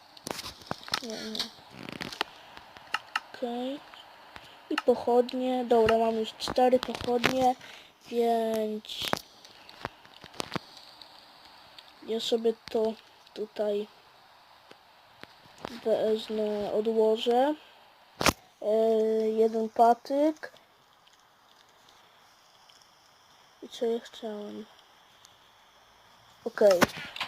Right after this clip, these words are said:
Nie. Jak się ro-, aha, a. Dobra, jeszcze to.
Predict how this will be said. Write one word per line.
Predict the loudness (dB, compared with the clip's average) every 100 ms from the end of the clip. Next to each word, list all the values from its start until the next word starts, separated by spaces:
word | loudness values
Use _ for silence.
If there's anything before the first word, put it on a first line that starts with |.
| -10 -6 -6 -6 -16 -10 -12 -12 _ _ -20 -20 -20 -20 -20 -20 -20 -12
Nie. | -2 0 2 -2 -10 -20 -20 -20 -20 -20 -20 -20 -20 -18
Jak | -14 -8
się | -6
ro-, | -6 -10 -18 -20 -20 -20 -20 -20 _ _ _ -20 -20 -20 -20 -20 -20 _ _ _ _ _ _ _ _ _ _ _ _ -2
aha, | -2 -2 -8 -6 -6 -6 -10 -14 -2
a. | 2 2 0 -4 -6 -6 -20 -18 -18 -16 -16 -16 -16 -10 -10 -10 -14 -14 -12 -16 -8 -4 -4 -6
Dobra, | -10 -6 -4
jeszcze | -4 -6 -6
to. | 2 4 4